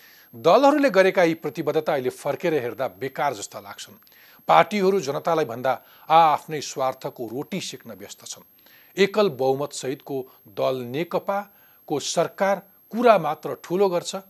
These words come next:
काममा अपेक्षित प्रगति देखिँदैन। बरु पछिल्लो समय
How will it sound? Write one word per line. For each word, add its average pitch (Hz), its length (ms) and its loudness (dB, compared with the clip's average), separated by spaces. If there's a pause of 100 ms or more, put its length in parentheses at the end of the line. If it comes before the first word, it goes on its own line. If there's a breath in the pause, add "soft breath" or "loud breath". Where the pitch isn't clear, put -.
(440 soft breath)
काममा 160 500 0 (100)
अपेक्षित 160 480 -8 (100)
प्रगति 131 480 -10 (440 soft breath)
देखिँदैन। 98 580 -12 (500 soft breath)
बरु 123 200 -4
पछिल्लो 196 480 0
समय 151 420 -6